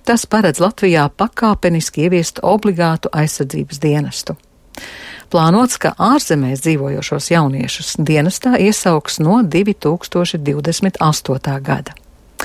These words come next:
Likuma projekts vēl jāpieņem trešajā lasījumā Saeimā. Dzērāju šoferiem atņemtās automašīnas bez atlīdzības varēs atdot Ukrainas armijai.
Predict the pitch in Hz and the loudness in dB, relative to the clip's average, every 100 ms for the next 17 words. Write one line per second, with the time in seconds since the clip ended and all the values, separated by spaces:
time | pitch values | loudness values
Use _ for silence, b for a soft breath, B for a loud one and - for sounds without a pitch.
0 | B B B B 254 208 156 - 254 196 | B B B B 0 2 0 4 2 2
1 | - - 196 131 165 202 151 143 139 - | 2 2 2 2 0 2 0 0 -2 -2
2 | 156 135 - 139 135 135 135 - - 135 | 0 0 -2 -4 -4 -4 -6 -6 -6 -6
3 | 135 - - 123 139 - - - - - | -8 -6 -4 -2 -4 -8 -12 -20 -20 -20
4 | _ _ - - - B B B B B | _ _ -20 -20 -12 B B B B B
5 | B B 160 302 285 170 147 - 185 - | B B 2 4 4 2 2 2 0 2
6 | 151 143 135 B B B B 185 - 156 | 0 0 -2 B B B B 0 2 2
7 | 151 147 - 220 320 180 139 - 135 - | 4 2 2 2 4 2 0 0 -2 -2
8 | 156 - - 175 165 175 277 269 233 185 | -6 -10 -6 0 2 2 2 4 4 4
9 | 156 135 139 - 165 262 160 - - 190 | 0 -2 -4 0 2 4 2 0 0 0
10 | 240 240 190 - - 214 - 185 165 156 | 2 2 2 -2 0 0 0 0 0 0
11 | - 135 135 143 143 147 | -2 -2 -2 -4 -6 -8